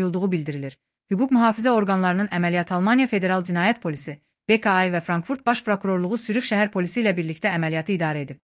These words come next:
Европол isə sübutların toplanması və beynəlxalq koordinasiya üçün mütəxəssislər göndərib.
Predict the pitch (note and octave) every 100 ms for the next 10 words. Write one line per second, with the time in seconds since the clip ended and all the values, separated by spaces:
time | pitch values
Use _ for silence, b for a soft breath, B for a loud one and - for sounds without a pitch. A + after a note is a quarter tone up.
0 | _ F#3+ G3+ B3+ C#4 D4+ A3+ C4+ C4 G#3+
1 | G#3 G#3 G#3+ C#4 B3 A3 F3+ D#3+ D3+ -
2 | B3+ F#3 E3 F3 E3+ E3+ C4 C4+ G3 F3+
3 | F3+ A3 B3+ B3 A3 B3+ A3+ F#3 F#3+ F#3+
4 | - - G3+ F#3 D3+ C#3 C3